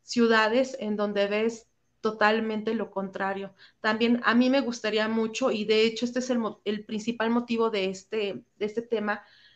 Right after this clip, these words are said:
sensibilizar a todas las personas que nos están viendo, que se vaya corriendo la voz para que los menores sepan cuáles son sus derechos, pero sobre todo que las pequeñas y grandes industrias se den cuenta que el trabajo de los menores no es la solución para erradicar la pobreza.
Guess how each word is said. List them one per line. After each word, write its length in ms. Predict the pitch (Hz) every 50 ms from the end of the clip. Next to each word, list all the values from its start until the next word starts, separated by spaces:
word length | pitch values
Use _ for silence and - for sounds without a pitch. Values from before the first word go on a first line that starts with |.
| _ _ _
sensibilizar 840 | _ - - 247 240 240 240 - 240 226 220 220 214 214 - 240 233 240
a 160 | 240 240 240
todas 180 | 240 254 277
las 160 | 269 254 254 -
personas 460 | 202 196 190 214 208 214 226 233 -
que 100 | 208 202
nos 200 | 196 190 - 190
están 340 | 185 - - 208 208 214 202
viendo, 420 | 196 196 185 185 185 208 202 - _ _ _ _ - - - _ _
que 100 | - 240
se 160 | 240 233 233
vaya 280 | 220 226 240 285 294 294
corriendo 400 | - 233 214 202 202 202 220 220
la 120 | 214 196
voz 460 | 180 170 180 185 196 190 - - _ _
para 260 | - 202 202 196 196 -
que 80 | 208
los 200 | 214 214 208 214
menores 380 | 220 214 220 220 226 254 254 254
sepan 300 | 247 233 - 220 226 233
cuáles 280 | 233 214 214 220 214
son 140 | 220 214 208
sus 180 | 214 - 226 190
derechos, 440 | 202 190 180 180 185 - 226 - _
pero 200 | - 214 214 208
sobre 280 | 214 240 226 220 214
todo 440 | 220 - - 233 233 226 233 240 233 - - - _ _ _
que 100 | - 254
las 220 | 233 226 226 -
pequeñas 640 | - - 247 254 - 254 254 262 285 330 349 - -
y 120 | - 214
grandes 420 | 196 220 214 214 226 247 254 247 220
industrias 720 | 208 208 190 208 202 202 - - 233 247 240 240 - _ _ - _ _
se 200 | - - 240 226
den 200 | 240 247 247 254
cuenta 440 | 254 254 233 233 233 247 240 240 -
que 80 | - 220
el 80 | 220
trabajo 380 | 220 220 214 226 233 233 - 262
de 80 | 254 233
los 140 | 214 202 202
menores 400 | 208 208 208 214 214 233 233 240
no 80 | 233 220
es 40 | 226
la 120 | 226 226
solución 420 | 226 233 214 202 185 - - 208
para 160 | - 233 233 214
erradicar 420 | 202 190 185 185 185 185 190 190
la 140 | 196 208 208
pobreza. 500 | 185 190 180 180 185 180 - 165 165